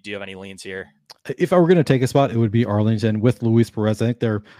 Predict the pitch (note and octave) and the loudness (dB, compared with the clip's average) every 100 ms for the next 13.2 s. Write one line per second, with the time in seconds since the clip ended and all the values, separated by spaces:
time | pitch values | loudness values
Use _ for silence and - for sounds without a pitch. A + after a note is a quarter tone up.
0 | - G#3 F#3+ E3+ D3+ B2+ A2+ G#2 G#2+ G#2 | -4 0 2 2 2 0 0 -2 -4 -8
1 | - A2+ G2 G#2+ G2 - F#2+ E2+ - G2+ | -6 -6 -6 -8 -10 -10 -14 -12 -8 -6
2 | G#2 G#2 G#2+ G#2 F#2+ F#2+ A#2+ A#2 D3 C3 | -6 -10 -10 -8 -8 -8 -8 -6 -4 -4
3 | B2 A#2+ A2+ A2+ A2 A#2 G2+ G#2+ G#2 G2+ | -4 -6 -6 -6 -6 -8 -10 -12 -14 -16
4 | G#2+ G2+ - _ _ - A#2 A2 G2 F#2+ | -14 -14 -16 _ _ -18 -10 -8 -8 -10
5 | F#2 F2+ F2+ F2+ - F#2+ F2+ G2 F2+ G2 | -12 -12 -14 -14 -14 -14 -12 -12 -14 -16
6 | F2 F2+ - - - - F#3+ F3+ D3 B2 | -14 -16 -20 -20 -20 -8 -4 0 0 0
7 | G#2 A#2 G#2+ G#2+ - - A2 - C3+ D#3 | -2 -6 -8 -18 -20 -16 -14 -12 -12 -10
8 | C#3+ E3+ C3+ E3 C#3+ D#3 B2+ C#3 C3+ C3 | -6 -6 -4 -4 -4 -4 -2 -2 -2 -4
9 | C#3 C3 C3 A#2 G#2+ A2 A#2 - _ _ | -4 -6 -6 -6 -8 -6 -10 -14 _ _
10 | - A2 A2+ G#2+ A2 G#2 G2+ A#2+ A#2+ - | -12 -8 -6 -6 -8 -10 -14 -16 -18 -10
11 | D3 C3 G2 B2+ C#3+ C3+ A#2+ - B2 B2 | -8 -8 -10 -12 -8 -8 -8 -16 -16 -16
12 | - A2+ B2+ C3 _ _ - G2 F#2 G#2 | -14 -12 -12 -14 _ _ -14 -14 -10 -10
13 | G2+ | -10